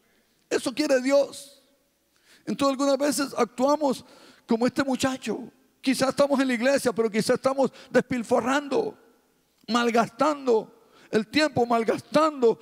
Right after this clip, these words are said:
los talentos malgastando, las habilidades, los dones que Dios ha puesto en nuestras manos.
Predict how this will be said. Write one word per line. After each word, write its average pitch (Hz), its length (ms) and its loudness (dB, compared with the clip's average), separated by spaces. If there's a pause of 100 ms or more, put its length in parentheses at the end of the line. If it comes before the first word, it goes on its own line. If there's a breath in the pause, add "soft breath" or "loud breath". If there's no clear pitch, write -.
(160 loud breath)
los 208 160 2
talentos 247 440 -2
malgastando, 247 680 0
las 202 100 0
habilidades, 226 480 0
los 220 140 4
dones 277 320 2
que 220 140 0
Dios 247 180 4
ha 226 80 0
puesto 262 340 2
en 233 40 0
nuestras 226 260 0
manos. 285 420 0